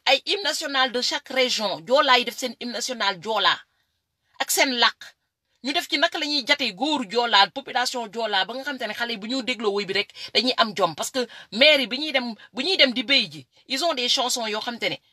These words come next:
bu ñu ko, elles ont des chansons yoo xamante ne bu ñu ko woyee, day yokk nit jom. Ñu def ko seen hymne national. Séeréer yi tamit bu ñuy dem béy jeex yooyu, am nañu seen hymne boo xamante ne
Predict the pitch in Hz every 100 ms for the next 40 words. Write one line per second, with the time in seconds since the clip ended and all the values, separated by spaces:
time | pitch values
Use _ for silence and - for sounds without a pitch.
0 | _ _ _ 208 339 - 311 269 277 302
1 | 254 247 254 247 254 226 240 214 196 262
2 | 285 262 196 131 _ _ 214 247 262 -
3 | 202 - 180 - - _ _ _ _ _
4 | _ _ _ _ _ _ _ _ _ _
5 | _ - 233 285 254 240 226 220 196 175
6 | - - - _ _ - 294 330 302 233
7 | 202 214 185 175 269 277 226 202 220 170
8 | 196 196 180 139 - 247 240 220 214 196
9 | 254 285 247 180 196 240 214 175 143